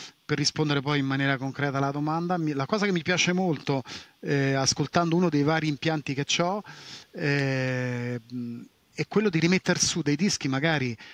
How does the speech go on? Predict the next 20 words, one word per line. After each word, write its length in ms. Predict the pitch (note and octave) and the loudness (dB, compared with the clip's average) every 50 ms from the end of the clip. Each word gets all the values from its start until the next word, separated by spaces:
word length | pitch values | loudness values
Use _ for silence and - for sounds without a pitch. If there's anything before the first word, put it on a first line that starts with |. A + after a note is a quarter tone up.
| - _ | -8 _
rimasterizzati 880 | - D#3 G3 F#3+ D#3+ - - - D3+ D3 C#3+ C3 B2 D3+ C#3+ C3+ D3 | 0 2 4 4 2 2 2 0 0 0 0 0 0 0 0 2 2
oggi, 220 | D3 C#3 B2 B2 D#3 | 0 0 0 0 -2
anche 180 | F#3 - G3+ | 0 0 0
in 60 | F#3+ | -2
digitale 600 | F3 D#3 C#3+ B2+ C#3 C3+ - D3+ C#3+ B2+ B2 B2 | -2 -2 -4 -4 -4 0 2 2 2 2 0 -2
per 100 | A#2+ - | -2 -4
esempio, 460 | B2+ A#2+ A2 B2+ A#2 A2 A2 - B2 A#2 | -6 -4 -4 -4 -4 -4 -8 -8 -8 -6
no? 260 | A#2 B2+ C#3 E3 F#3 - - - - - - _ | -4 -4 -4 -6 -6 -8 -14 -18 -18 -18 -10 _
E 100 | C#3 D3 | -2 0
mi 160 | D#3 E3 E3+ | 2 4 4
rendo 320 | F#3 A3+ G#3+ G3+ G3+ A3+ | 4 4 4 4 2 2
conto 500 | - - G#3 A3 A#3 A3+ - _ - B3 A#3 | 2 2 0 2 2 0 0 _ 0 0 0
come 560 | _ - - G3 G3 F3 D#3 D3 C#3 C#3 B2+ - - - - - - | _ -2 0 0 0 2 0 0 0 -2 -2 -6 -12 -20 -20 -20 -20
le 240 | - - D3 D3 D#3 | -8 -2 0 0 2
cose 280 | - G#3 G#3+ F3+ D#3+ D3+ | 2 2 2 2 2 2
che 100 | - D3 | 2 2
sentivo 540 | - - - D#3 C3 - - G#3 F3+ D#3 | 2 2 2 0 -2 0 0 2 2 4
all'epoca 600 | D3 C#3+ D3 D#3 E3+ E3+ - - C3+ A#2+ - C3+ B2+ | 4 4 4 4 4 2 0 -4 -10 -6 -4 -4 -4
magari 460 | B2+ C3 C3 D3 D3+ C#3+ C#3 C3 B2+ | -4 -2 0 2 2 2 2 0 -2
nel 560 | B2+ C3 C#3+ D3 D3 C#3 C3+ C3 B2+ B2 A#2 | -2 0 0 2 2 2 2 2 0 -2 -4